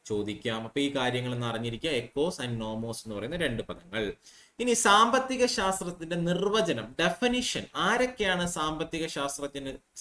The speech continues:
ശാസ്ത്രത്തിന് നിർവചനങ്ങൾ കൊടുത്തിട്ടുണ്ട്? ഡെഫിനിഷൻ നമുക്കിവിടെ നോക്കിക്കഴിഞ്ഞാൽ ആദ്യം നമുക്ക് ആദം സ്മിത്തിനെ പറ്റി നോക്കാം. ആദം സ്മിത്ത് പറയുന്ന ഒരു കാര്യമുണ്ട്. നമ്മുടെ ആദം സ്മിത്തിനെ പറ്റി നമ്മൾ നേരത്തെ പറഞ്ഞു, father of economics.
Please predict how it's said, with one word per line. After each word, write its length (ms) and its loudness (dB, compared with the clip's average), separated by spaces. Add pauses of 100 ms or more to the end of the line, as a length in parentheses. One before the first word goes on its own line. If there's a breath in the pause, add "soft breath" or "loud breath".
(160)
ശാസ്ത്രത്തിന് 1080 -4
നിർവചനങ്ങൾ 720 0
കൊടുത്തിട്ടുണ്ട്? 480 -2
ഡെഫിനിഷൻ 460 -4 (240 loud breath)
നമുക്കിവിടെ 360 0
നോക്കിക്കഴിഞ്ഞാൽ 580 0
ആദ്യം 520 4
നമുക്ക് 400 -2 (140)
ആദം 500 0
സ്മിത്തിനെ 460 -4
പറ്റി 280 -6
നോക്കാം. 420 -10 (280 soft breath)
ആദം 500 4
സ്മിത്ത് 320 -2
പറയുന്ന 380 0
ഒരു 140 0
കാര്യമുണ്ട്. 480 0
നമ്മുടെ 220 -2
ആദം 280 -2
സ്മിത്തിനെ 300 -4
പറ്റി 140 -2
നമ്മൾ 180 -2
നേരത്തെ 360 2
പറഞ്ഞു, 260 0
father 520 2
of 120 -4
economics. 440 -4